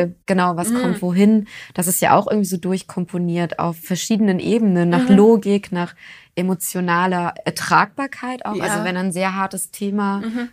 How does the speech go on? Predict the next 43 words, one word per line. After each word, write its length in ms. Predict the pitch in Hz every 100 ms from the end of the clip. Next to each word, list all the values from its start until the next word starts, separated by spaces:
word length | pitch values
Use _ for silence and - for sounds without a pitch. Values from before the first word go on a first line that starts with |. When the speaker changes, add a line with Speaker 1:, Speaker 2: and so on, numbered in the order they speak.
| _
Speaker 2:
verhandelt 480 | - 190 196 190
wird 140 | 180 170
in 80 | 175
einem 180 | 180
Kapitel, 640 | 180 196 - 202 190 180 185 - - _
haben 260 | - 190 190
wir 80 | 196
dann 160 | 180
auch, 200 | 175 175
also 140 | - 156
mein 120 | 165
Lektor 260 | 170 170 185
und 60 |
ich 80 | 165
dann 120 | - 170
auch 60 |
schon 140 | - 180
so 100 | -
gedacht, 160 | 170 -
„Okay, 240 | - -
jetzt 140 | 202 -
brauchen 300 | - 175 185
wir 60 |
mal 100 | 170 165
wieder 140 | 175
ein 60 | 170
bisschen 260 | 180 165
was 160 | 156 -
Sanfteres.“ 400 | 175 247 - 440
Speaker 1:
Ein 60 | 494
bisschen 280 | 508 254 254 285
Co-, 120 | 262 - - -
oder 160 | 254
so 80 | 247
ein 60 | 277
bisschen 260 | 233 254
Comic 340 | - 254 277 254
Relief 520 | 254 226 247 392 -
Speaker 2:
<laughs> 40 |
Speaker 1:
quasi. 460 | 277 320 311 370 427
Speaker 2:
Ja, 140 | 349 320
genau. 320 | - 415 381 359 523 - 605 640 370 202
<laughs> 300 | - 302